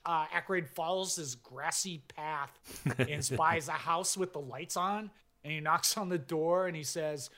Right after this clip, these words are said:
Speaker 1: "Uh, we're shooting a film over here. We're, we're looking for one of our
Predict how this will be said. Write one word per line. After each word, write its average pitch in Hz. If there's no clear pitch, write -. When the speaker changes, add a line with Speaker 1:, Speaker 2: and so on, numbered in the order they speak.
Speaker 1:
"Uh, 160
we're 208
shooting 294
a 147
film 170
over 233
here. 254
We're, 202
we're 208
looking 226
for 202
one 175
of 196
our 156